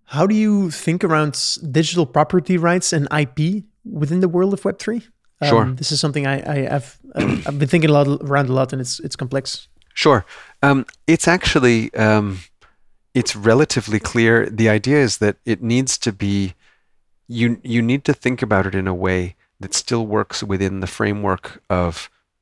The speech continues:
Speaker 2: intellectual property and copyright law that we have, because your ability to enforce copyright is founded in, in law. And so when I think about N F Ts, and this is how I explain it to licensors that we,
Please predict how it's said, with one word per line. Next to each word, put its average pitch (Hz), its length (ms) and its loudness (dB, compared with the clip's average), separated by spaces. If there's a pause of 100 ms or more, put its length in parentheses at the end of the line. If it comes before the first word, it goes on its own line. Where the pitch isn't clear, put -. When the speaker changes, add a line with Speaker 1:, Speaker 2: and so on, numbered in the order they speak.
(140)
Speaker 2:
intellectual 104 500 -2
property 92 480 0
and 87 160 -4
copyright 95 520 0
law 87 480 0
that - 140 -6
we 85 120 -6
have, 78 380 -8 (220)
because 95 320 -2
your 101 140 4
ability 113 380 2
to 107 140 0
enforce 95 440 -2
copyright 90 600 0 (340)
is 95 280 -4
founded 98 540 -2
in, 87 240 -4 (720)
in 95 80 -8
law. 78 400 -4 (560)
And 95 200 -2
so 98 440 2 (340)
when 101 160 -2
I 98 100 2
think 147 260 -2
about 107 240 0
N 117 100 0
F 110 160 -2
Ts, 104 300 -2
and 90 100 -4
this 95 100 -4
is 98 100 -10
how 90 120 -2
I 87 140 0
explain 98 360 -4
it 98 120 -6
to - 80 -10
licensors 92 840 -4
that - 200 -8
we, 87 280 -6